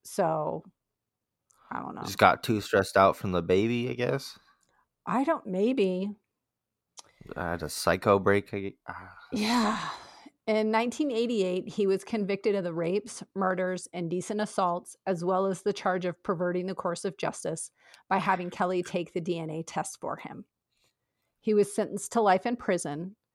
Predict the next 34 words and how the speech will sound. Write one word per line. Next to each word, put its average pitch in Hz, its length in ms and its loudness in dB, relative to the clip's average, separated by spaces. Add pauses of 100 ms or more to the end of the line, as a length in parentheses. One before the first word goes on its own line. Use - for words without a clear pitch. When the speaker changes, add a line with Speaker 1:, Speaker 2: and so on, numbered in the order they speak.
(1120)
Speaker 1:
There 262 120 10
were 294 140 8
some 247 240 4
additional 190 760 4
sentencing, 180 640 -2
like 165 220 -4
ten 180 220 -2
years 170 240 -2
for 180 160 0
this, 160 280 2
ten 170 220 -4
years 160 180 -4
for 160 140 -6
that, 156 400 0
but 170 300 2 (340)
bottom 196 380 6
line, 175 240 4
he 170 140 -6
was 170 120 -2
sentenced - 340 -8
to 170 60 0
life 156 240 0
in 156 100 -6
prison. 160 460 -8 (640)
Uh, 156 280 0 (340)
surprisingly, 226 1120 2 (100)
he 226 200 0
was 233 180 0
released 233 400 4
on 240 120 2
parole 240 680 4
in 175 340 -2
twenty 165 320 -2
twenty-one, 151 720 -4